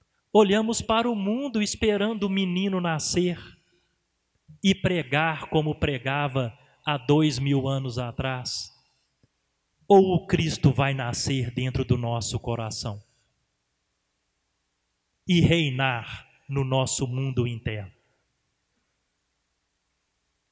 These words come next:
As leis que regem a amplitude terrena e universal e planetária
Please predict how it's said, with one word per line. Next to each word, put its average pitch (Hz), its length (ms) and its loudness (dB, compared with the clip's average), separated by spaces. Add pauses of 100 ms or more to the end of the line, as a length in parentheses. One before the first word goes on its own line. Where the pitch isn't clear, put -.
(360)
As 139 260 -4
leis 139 440 -2
que 123 200 -8
regem 123 840 -6 (100)
a 131 140 -4
amplitude 139 840 -4
terrena 131 840 -4 (560)
e 151 140 0
universal 131 1000 -2 (680)
e 160 100 2
planetária 131 1080 -6